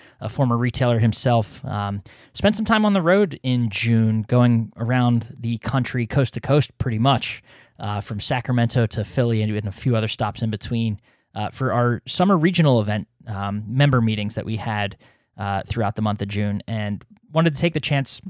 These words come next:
you know, Mike was in Philly in my backyard, saw the, uh, the meeting there, attended the meeting there, and,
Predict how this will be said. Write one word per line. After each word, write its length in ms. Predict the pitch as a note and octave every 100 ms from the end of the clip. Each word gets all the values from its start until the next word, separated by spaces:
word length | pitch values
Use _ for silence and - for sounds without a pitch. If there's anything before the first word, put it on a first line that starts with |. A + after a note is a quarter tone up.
| -
you 120 | C3+
know, 80 | A#2
Mike 240 | B2 B2+
was 140 | C3 A#2
in 100 | C3
Philly 320 | - A#2+ A#2+
in 80 | G#2+
my 140 | A#2+
backyard, 580 | A#2 A2+ B2 A#2 A2 - _ _
saw 240 | - C3 B2+
the, 340 | A#2+ A#2+ A#2 -
uh, 300 | - A2+ A#2
the 160 | A2+ A#2+
meeting 360 | B2 B2 A#2
there, 260 | A2+ A#2 A2+
attended 340 | G#2+ C#3 C3
the 60 | A2+
meeting 280 | A#2+ A#2 G#2+
there, 340 | G#2+ A2 G#2+
and, 120 | G2+